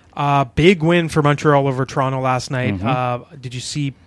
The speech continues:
Speaker 1: part of the game, or, 'cause you're probably watching Detroit, right?
Speaker 2: I was watching Detroit, yes.
Speaker 1: Yeah.
Speaker 2: But I was watching, watching and listening to Detroit, but watching Toronto and Montreal.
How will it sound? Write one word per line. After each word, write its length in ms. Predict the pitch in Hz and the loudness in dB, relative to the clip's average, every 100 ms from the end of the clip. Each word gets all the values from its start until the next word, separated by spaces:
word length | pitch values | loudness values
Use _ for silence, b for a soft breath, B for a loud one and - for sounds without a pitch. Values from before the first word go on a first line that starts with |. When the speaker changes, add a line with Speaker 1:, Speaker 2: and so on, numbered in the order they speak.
| - | -10
Speaker 1:
part 180 | 139 139 | -6 -4
of 60 | |
the 80 | 143 | -4
game, 340 | 139 143 147 135 | -4 -4 -4 -6
or, 140 | 120 | -8
'cause 180 | - 120 | -10 -14
you're 60 | 127 | -12
probably 220 | 131 120 | -10 -8
watching 280 | 117 113 113 | -10 -10 -14
Detroit, 360 | 107 - 113 | -14 -12 -12
right? 220 | 110 120 - _ | -12 -14 -16 _
Speaker 2:
I 80 | 147 | 0
was 180 | 107 101 | 2 2
watching 260 | 110 107 107 | 2 0 -2
Detroit, 260 | 107 98 | -4 -6
yes. 200 | 95 87 | -10 -14
Speaker 1:
Yeah. 180 | 127 117 - - | -14 -14 -14 -6
Speaker 2:
But 100 | 113 | -2
I 60 | 120 | 0
was 80 | 117 | 2
watching, 560 | 120 123 107 101 107 - b b b b b b b b _ _ | 0 0 -4 -6 -10 -16 b b b b b b b b _ _
watching 320 | - 120 127 131 | -2 0 0 0
and 80 | |
listening 340 | 113 143 160 131 | 2 0 0 -2
to 60 | 104 | -2
Detroit, 260 | - 101 | -4 -6
but 120 | 101 101 | -6 -6
watching 400 | 104 110 - 101 | -2 -2 -2 -6
Toronto 440 | - 110 98 98 | -6 -6 -6 -6
and 80 | 90 | -8
Montreal. 400 | 90 - 80 - | -10 -10 -14 -16